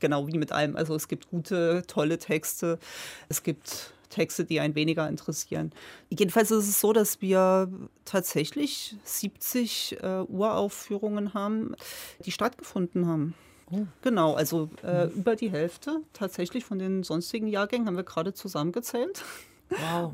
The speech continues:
Speaker 1: Und das heißt, dass wir auf jeden Fall eine Auswahlbasis haben. Also natürlich eine viel kleinere als sonst. Und es ist auch tatsächlich so, dass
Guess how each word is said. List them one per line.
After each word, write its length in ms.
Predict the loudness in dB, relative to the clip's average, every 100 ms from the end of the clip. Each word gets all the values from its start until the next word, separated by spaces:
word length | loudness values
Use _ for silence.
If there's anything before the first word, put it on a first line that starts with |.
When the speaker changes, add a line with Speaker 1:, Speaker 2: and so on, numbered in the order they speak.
| -2
Speaker 1:
Und 640 | 0 2 2 0 -4 -10 -2
das 300 | 0 2 2
heißt, 680 | 4 4 6 4 2 -4
dass 280 | 0 0 0
wir 160 | 0 0
auf 140 | -2
jeden 320 | 0 0 2 -2
Fall 580 | -4 -2 0 0 0 -4 -6
eine 640 | -2 2 2 2 0 -2 -4
Auswahlbasis 1080 | 0 2 2 2 2 0 0 -2 -2 -6 -4
haben. 200 | -4 -2
Also 180 | -2 0
natürlich 400 | -2 -2 -4 -4
eine 80 |
viel 260 | -6 -4 -4
kleinere 840 | -4 -2 0 0 -2 -4 -6 -6 -6
als 380 | -6 -6 -8 -6
sonst. 600 | -2 -2 -2 -6 -12 -14 -18 -18 -10
Und 160 | -2 -2
es 120 | -2
ist 180 | -2 0
auch 200 | 0 -2
tatsächlich 600 | -4 -2 -2 -2 -4 -6
so, 380 | -2 0 2 4
dass 640 | 4 2 0 0 -4 -10